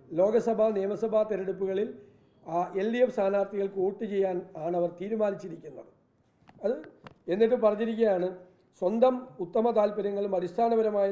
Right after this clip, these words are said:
ലക്ഷ്യങ്ങളും സംരക്ഷിക്കാനൊക്കെയുള്ളെന്നും ശരിയാം വിധം മനസ്സിലാക്കിക്കൊണ്ടുള്ളത് തന്നെയായി ആ തീരുമാനം. മേൽ വിവരിച്ച രണ്ട് തീരുമാനങ്ങൾ രാജ്യത്തെ മതനിരപേക്ഷ ജനാധിപത്യ ശക്തികളുടെ രാഷ്ട്രീയ അടിത്തറ തീർച്ചയായും കൂടുതൽ ശക്തവും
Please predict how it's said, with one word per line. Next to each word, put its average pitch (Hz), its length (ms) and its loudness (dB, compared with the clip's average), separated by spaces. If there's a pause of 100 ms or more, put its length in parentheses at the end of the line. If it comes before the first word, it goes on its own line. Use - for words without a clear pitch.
ലക്ഷ്യങ്ങളും 180 460 -4 (360)
സംരക്ഷിക്കാനൊക്കെയുള്ളെന്നും 196 1200 -2 (500)
ശരിയാം 254 380 6
വിധം 233 200 4
മനസ്സിലാക്കിക്കൊണ്ടുള്ളത് 202 920 -2
തന്നെയായി 180 500 2
ആ - 20 -2 (120)
തീരുമാനം. 135 400 -12 (420)
മേൽ 190 320 0
വിവരിച്ച 208 320 0 (120)
രണ്ട് 208 280 -2
തീരുമാനങ്ങൾ 190 560 -2 (400)
രാജ്യത്തെ 185 480 2 (100)
മതനിരപേക്ഷ 220 720 2 (560)
ജനാധിപത്യ 208 680 2 (160)
ശക്തികളുടെ 190 640 -12 (380)
രാഷ്ട്രീയ 220 720 0
അടിത്തറ 185 320 -4 (440)
തീർച്ചയായും 208 640 2 (100)
കൂടുതൽ 190 300 -2 (140)
ശക്തവും 190 400 -10